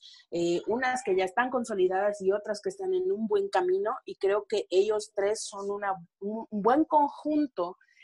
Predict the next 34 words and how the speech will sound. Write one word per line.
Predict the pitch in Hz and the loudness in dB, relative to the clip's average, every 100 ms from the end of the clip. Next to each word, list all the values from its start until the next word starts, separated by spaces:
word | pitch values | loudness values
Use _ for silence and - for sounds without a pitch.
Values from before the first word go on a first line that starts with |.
| _ | _
que | 190 | 2
la | 185 180 | 4 4
gente | 214 208 208 | -2 -6 -8
quisiera | - 185 - 202 196 175 | -10 -12 2 4 6 4
ver, | 170 - - _ - | 0 -4 -18 _ -8
¿no? | 180 214 | -6 -2
Creo | 202 214 | -2 -2
que | 220 | -4
se | 233 | -6
compensan | - 185 185 196 202 226 226 233 - _ _ | -2 -4 0 0 0 0 -2 -4 -16 _ _
en | - 185 214 | -4 0 2
muchos | 262 262 262 254 | 2 0 -4 -2
sentidos | 214 190 220 220 226 214 | 0 0 2 4 4 4
los | 185 175 - | 2 0 2
tres, | 208 254 339 - _ 427 - | 4 4 2 -4 _ -20 -8
y | 202 202 196 185 - | 0 4 4 4 2
como | 214 202 190 | 2 4 2
producto | 214 202 196 269 - - 247 208 | 4 6 6 4 -2 -2 0 2
es | 202 202 | 0 -4
muy | 220 220 | -8 -8
interesante, | 226 202 170 165 190 190 226 | -10 -4 -4 -4 -6 -6 -8
como | - 180 175 - | -10 -8 -8 -2
tercia | 240 294 339 262 214 | 2 2 0 0 2
es | 202 | 2
muy | 208 202 | -2 -6
interesante. | 202 180 170 185 185 - | -6 -8 -8 -4 0 0
Habrá | 160 165 190 - | 2 2 0 -2
que | 208 | -4
ver | 208 - _ | -6 -8 _
qué | 208 208 | 0 0
historias | 226 - 202 202 208 | 0 0 2 2 0
se | 202 | 0
van | 190 185 | 2 2
desarrollando | 196 - 170 170 170 185 196 262 | 0 -2 0 2 2 2 2 -2